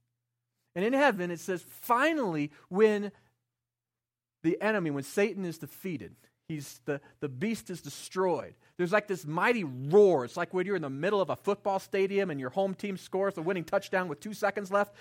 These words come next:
and everybody just goes crazy. It's like this mighty roar. Everyone's like, "Yeah!" Right? And they break out in this awesome chant. It's like a song. They're like, "Yeah!" And it says that they, the church, us, defeated the enemy. How? And it says this,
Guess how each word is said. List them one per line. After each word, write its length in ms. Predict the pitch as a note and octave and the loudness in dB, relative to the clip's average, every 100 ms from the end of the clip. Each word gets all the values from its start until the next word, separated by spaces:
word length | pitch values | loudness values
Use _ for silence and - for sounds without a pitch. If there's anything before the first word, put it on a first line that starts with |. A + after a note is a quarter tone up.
| - | -8
and 80 | - | 4
everybody 320 | F#3 G3+ G3+ | 6 8 6
just 140 | F3+ F#3 | 6 0
goes 160 | E3 | 0
crazy. 520 | - - A3 A3 A3+ A3 - | 0 0 2 2 -4 -8 -6
It's 80 | - | 4
like 120 | A#3+ | 4
this 160 | G#3 D#3+ | 4 -2
mighty 460 | G3 B3+ E4 D4+ | 0 4 6 6
roar. 280 | A#3+ A#3+ G#3 | 8 10 12
Everyone's 220 | F#3+ G#3+ | 10 8
like, 160 | G3 G3+ - | 4 4 4
"Yeah!" 640 | D5+ C#5+ C5 - - A#4 - - | 6 8 8 8 4 2 0 6
Right? 220 | C4 C#4+ - | 8 8 6
And 140 | G#3+ G#3+ | 4 6
they 60 | |
break 320 | E3 D4+ F4+ | 6 6 8
out 160 | D4+ C4+ | 8 8
in 40 | |
this 120 | A3+ A3 | 4 4
awesome 360 | C4+ D4 A#3+ | 6 6 2
chant. 480 | - - C#4+ A#3+ - | -8 0 2 2 0
It's 80 | - | -4
like 120 | F#3+ | -4
a 40 | |
song. 380 | C#3+ - C#4 A3+ | -2 4 6 6
They're 80 | F3 | 4
like, 180 | E3 F#4+ | -2 4
"Yeah!" 380 | F#4+ F#4 F4 D4 - A3+ | 6 10 10 8 2 2
And 100 | A3 | 4
it 120 | A3 | 4
says 480 | - F#4+ F#4+ D4+ A3 - - | 4 8 10 10 6 2 6
that 240 | B3+ F#3 | 6 10
they, 280 | E4+ C4+ C#3+ | 12 12 8
the 80 | G#3 | 0
church, 400 | G3+ - A#3+ - - | 2 8 8 6 4
us, 260 | F4+ - - - | 6 6 0 4
defeated 720 | A3+ A3 - A4+ G4 F#4+ E4 | 4 4 -2 6 8 8 6
the 160 | E4 E4 | 6 10
enemy. 420 | D#4+ G#3 D#3 D3+ | 10 8 -2 -4
How? 360 | - E4 A#3 B2+ | 4 8 8 6
And 100 | F3+ | 0
it 40 | G3 | -2
says 280 | - C#4 G#3+ | 2 2 8
this, 480 | C4+ F3 - - | 8 8 0 -12